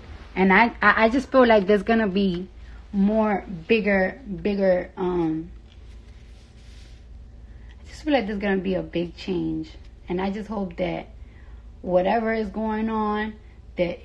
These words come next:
it's just not public and an issue and pressure. I feel like everything could be sit down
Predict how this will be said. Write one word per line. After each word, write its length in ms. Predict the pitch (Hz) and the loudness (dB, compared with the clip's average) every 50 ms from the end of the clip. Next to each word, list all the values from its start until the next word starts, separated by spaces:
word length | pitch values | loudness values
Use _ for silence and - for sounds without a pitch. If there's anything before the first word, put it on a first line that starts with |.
| - - - - - - - | -18 -20 -18 -20 -20 -10 -4
it's 240 | 202 196 196 185 180 | -2 -2 -2 -2 -2
just 180 | 196 196 185 | -4 -4 -2
not 380 | 208 202 190 185 180 175 175 - - - - - - - - | 0 0 2 2 0 -2 -4 -6 -10 -16 -20 -20 -20 -16 -12
public 540 | - - 226 208 190 208 202 196 190 190 - | -6 -4 -4 -4 -2 -2 -2 -2 -2 -2 -2
and 140 | 185 170 160 | -4 -4 -4
an 100 | 156 - - | -4 -6 -6
issue 560 | - 220 226 214 220 - - 220 214 208 208 196 | -4 -4 -4 -4 -6 -8 -8 -6 -4 -4 -4 -6
and 280 | 185 180 165 165 - - | -6 -6 -8 -8 -8 -8
pressure. 460 | - 226 208 202 - - 208 196 190 - | -6 -4 -4 -4 -6 -6 -4 -4 -4 -4
I 120 | 185 185 | -6 -6
feel 200 | 196 - 214 214 | -6 -8 -6 -4
like 160 | 196 190 190 - | -4 -4 -4 -2
everything 460 | 196 190 196 220 196 - 208 202 - | -2 -2 -2 -4 -6 -6 -6 -6 -6
could 180 | - 196 180 | -8 -10 -8
be 260 | - 208 202 185 170 - - - - - - - - - - - | -6 -4 -4 -4 -6 -8 -12 -16 -20 -20 -20 -20 -20 -18 -18 -18
sit 360 | - - - 196 190 185 175 | -14 -6 -4 -2 -2 -2 -2
down 540 | - 190 185 190 190 190 185 180 185 196 196 | -2 0 2 4 4 4 2 2 0 -4 -6